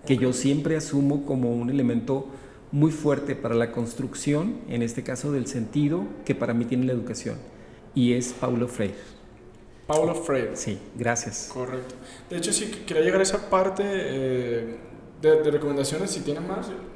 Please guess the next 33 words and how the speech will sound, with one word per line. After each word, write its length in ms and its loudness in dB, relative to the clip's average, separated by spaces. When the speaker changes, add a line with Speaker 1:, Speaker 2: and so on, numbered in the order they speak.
Speaker 2:
Le 120 2
iba 80 4
a 40 0
preguntar, 300 0
de 80 4
hecho, 140 -4
que, 80 -2
que, 140 -2
qué 80 -4
nos 120 -2
recomienda, 360 -2
documental, 680 -4
el 120 -2
libro, 560 -2
no 80 -10
sé. 180 -10
¿Tiene 180 -2
algo 160 2
más 260 0
o 20 -4
nos 140 -4
quedamos 260 -4
con, 240 0
con 220 -2
Speaker 1:
Básicamente 680 2
sería 400 2
Speaker 2:
Perfecto. 280 0
Speaker 1:
esa 340 0
en 140 0
cuestión 340 -2
de 80 -2
la 80 0
educación. 420 -6